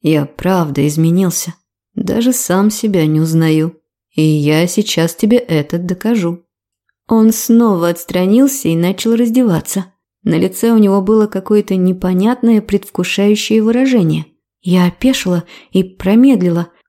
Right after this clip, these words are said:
поскольку в первое мгновение решила, что он хочет заняться любовью прямо здесь.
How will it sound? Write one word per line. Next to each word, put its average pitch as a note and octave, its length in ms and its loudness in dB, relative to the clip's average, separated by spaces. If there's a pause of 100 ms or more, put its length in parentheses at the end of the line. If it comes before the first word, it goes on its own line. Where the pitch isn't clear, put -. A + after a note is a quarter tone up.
поскольку G#3 400 -4
в - 100 -8
первое G#3+ 380 2
мгновение G#3 640 4
решила, A#3 400 2
что - 220 -4
он F#3 80 0
хочет B3 360 -2
заняться F#3+ 460 0
любовью F#3 480 2
прямо F#3+ 400 -2
здесь. A#3 400 0